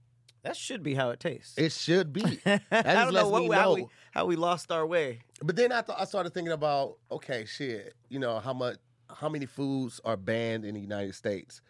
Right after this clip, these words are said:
Speaker 1: Mm-hmm.
Speaker 2: Uh, what other places that they serve us here? So I started thinking, like, well, what if,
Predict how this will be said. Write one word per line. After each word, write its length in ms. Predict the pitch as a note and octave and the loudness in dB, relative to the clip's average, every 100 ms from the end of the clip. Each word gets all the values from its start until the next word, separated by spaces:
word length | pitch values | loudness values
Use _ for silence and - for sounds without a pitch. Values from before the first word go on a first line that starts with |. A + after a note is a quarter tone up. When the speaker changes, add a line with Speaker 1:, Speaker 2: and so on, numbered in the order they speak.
| - | -10
Speaker 1:
Mm-hmm. 240 | B2+ G#2+ G#2 | -8 -8 2
Speaker 2:
Uh, 200 | C3 A2 - | 2 2 -6
what 180 | C3+ - | -6 0
other 160 | D3+ | 0
places 500 | - A#2 F#2+ - F2+ _ | 0 -4 -4 -10 -18 _
that 160 | G#2+ F#2+ - - | -6 -6 -10 -8
they 140 | G#2+ | -6
serve 340 | G#2+ A2+ G#2 F2+ | -4 -4 -4 -4
us 220 | G2+ G2 | -8 -8
here? 360 | - B2+ - - - - | -6 -6 -6 -12 -20 -20
So 180 | - D3 | -2 0
I 100 | B2 | 2
started 240 | A#2 C3+ A#2 | 0 -2 -2
thinking, 220 | D3+ A#2+ | -4 -2
like, 160 | G#2+ | -2
well, 160 | G#2 A#2+ | -4 -4
what 220 | C#3 G#3+ | -2 0
if, 420 | G#3 F3 - - | 2 0 -2 -20